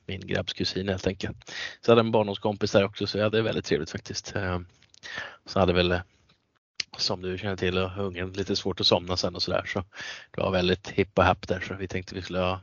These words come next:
tagit lite lugn kväll och spelat lite N H L också, haft kul. Men det blev mest att försöka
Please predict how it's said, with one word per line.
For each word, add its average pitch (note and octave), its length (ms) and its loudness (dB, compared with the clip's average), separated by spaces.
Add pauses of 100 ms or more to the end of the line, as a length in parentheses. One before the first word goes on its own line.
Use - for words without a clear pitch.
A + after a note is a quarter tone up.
(120)
tagit F#2 220 0
lite F#2+ 160 -2
lugn F#2 180 0
kväll F#2 220 4
och F2+ 60 -4
spelat G2 160 4
lite F#2 180 4
N F#2+ 100 -2
H F2+ 80 -4
L F#2 200 -2
också, F#2 240 0
haft F2+ 140 2
kul. F#2 220 2
Men F#2 180 0 (580)
det G#2 100 4
blev F#2+ 140 6
mest F#2+ 260 0
att F#2+ 60 -4
försöka - 360 -4